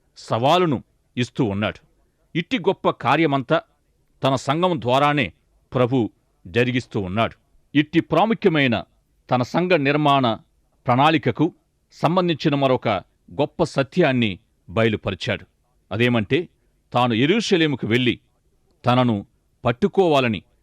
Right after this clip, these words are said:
ఎదురు చూస్తున్న వారికి అప్పగింపబడి సిలువ వేయబడతానని యేసు ప్రభు తెలియజేస్తూ వచ్చాడు. దేవుడు తన సిలువ మరణ సత్యాన్ని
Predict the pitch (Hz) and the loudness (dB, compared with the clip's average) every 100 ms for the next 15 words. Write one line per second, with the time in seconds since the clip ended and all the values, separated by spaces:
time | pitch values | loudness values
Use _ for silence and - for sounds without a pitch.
0 | _ _ _ 120 170 180 - 190 - 180 | _ _ _ 0 2 0 0 -2 0 -2
1 | 139 120 117 107 101 - _ _ _ 90 | 2 2 0 -2 -6 -8 _ _ _ -12
2 | 92 135 123 120 120 127 151 _ _ _ | -4 0 0 0 0 0 -2 _ _ _
3 | _ _ - - 175 220 139 175 151 143 | _ _ -10 -2 2 4 4 4 2 -2
4 | 139 123 120 107 92 _ _ _ 98 139 | 0 0 2 0 -4 _ _ _ -2 -2
5 | - 135 127 110 113 92 _ _ - 120 | -2 -4 -2 0 -2 -4 _ _ -4 0
6 | 123 110 104 - 92 - 101 - _ _ | 0 -2 -4 -8 -8 -8 -12 -12 _ _
7 | _ _ - 85 156 226 165 95 _ _ | _ _ -18 0 2 2 0 -4 _ _
8 | _ 127 120 - 190 180 123 131 143 120 | _ -4 -4 -2 0 0 0 -2 -2 -4
9 | - - 117 - 156 123 101 | -6 -10 -10 -4 0 0 -2